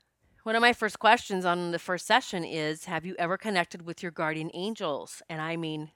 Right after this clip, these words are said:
have you heard their name? Have you, you know, have you got a sense of them? Do you know what color they show up as? Like, all these questions. And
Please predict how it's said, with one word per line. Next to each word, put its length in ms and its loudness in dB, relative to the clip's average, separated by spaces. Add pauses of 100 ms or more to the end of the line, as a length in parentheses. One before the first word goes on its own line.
have 160 -14
you 80 -14
heard 200 -8
their 160 -4
name? 500 -2 (640)
Have 300 -2
you, 580 -4 (600)
you 100 -8
know, 180 -6
have 180 -10
you 80 -8
got 140 4
a 40 -4
sense 360 0
of 120 0
them? 200 6
Do 100 -6
you 60 -4
know 100 -2
what 160 -2
color 300 -2
they 140 2
show 260 0
up 140 4
as? 380 6
Like, 160 -4
all 320 10
these 180 -4
questions. 480 0
And 180 -2